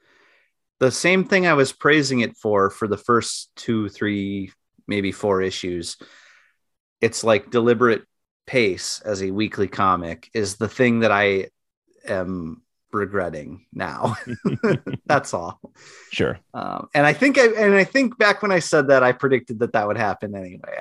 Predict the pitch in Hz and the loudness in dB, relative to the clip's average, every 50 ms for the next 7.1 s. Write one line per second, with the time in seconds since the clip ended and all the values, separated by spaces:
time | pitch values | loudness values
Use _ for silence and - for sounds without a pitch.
0 | - - - _ - - 123 113 - - 131 113 98 107 104 104 98 - - 160 | -10 -10 -12 _ -8 -6 -6 -4 0 0 0 0 2 2 0 0 0 -2 -2 -2
1 | 165 - - 160 156 147 143 139 135 135 135 - _ - - - - 175 156 135 | -2 -2 0 2 4 6 8 8 8 6 4 2 _ -20 -14 -6 -2 0 0 0
2 | - - 143 120 131 147 - - - 139 131 127 123 123 120 117 110 117 113 110 | 0 0 -2 0 0 -2 -2 0 0 2 4 4 2 2 0 -2 -2 0 0 2
3 | 113 113 110 - - - - _ _ _ _ _ _ _ _ _ - _ _ _ | 2 0 -2 -6 -10 -14 -16 _ _ _ _ _ _ _ _ _ -20 _ _ _
4 | _ _ _ _ _ - 117 117 117 - - - 58 - - - 104 _ _ _ | _ _ _ _ _ -14 -10 -8 -6 -4 -4 -4 -6 -6 -8 -10 -14 _ _ _
5 | _ _ _ _ _ _ _ _ _ _ _ - - 104 - - - 117 - - | _ _ _ _ _ _ _ _ _ _ _ -12 -12 -12 -10 -8 -8 -8 -8 -6
6 | - 104 101 101 101 98 - - 92 90 92 87 90 90 90 90 - - - - | -6 -4 -2 -2 -4 -4 -4 -8 -6 -6 -8 -8 -6 -4 -4 -4 -6 -8 -14 -14
7 | _ | _